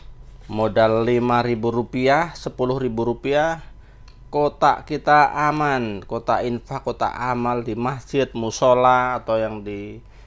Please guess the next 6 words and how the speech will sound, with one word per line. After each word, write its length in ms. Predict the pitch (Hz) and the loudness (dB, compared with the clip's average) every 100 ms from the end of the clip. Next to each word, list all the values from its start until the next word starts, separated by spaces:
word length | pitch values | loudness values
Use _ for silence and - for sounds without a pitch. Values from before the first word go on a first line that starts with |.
| - | -10
minimarket 880 | 120 113 113 120 131 127 - 139 131 - | -4 -2 0 2 0 0 0 0 0 -6
akan 400 | 117 120 120 - 135 | -6 -4 -4 -6 -2
aman 640 | 135 131 123 131 143 135 | 2 2 2 0 0 -2
sentosa. 640 | 120 135 127 127 - 143 131 | -2 -2 0 -2 0 -2 -2
Karena 320 | 139 147 160 | -4 -4 -6
apa? 240 | - 139 | -6 -10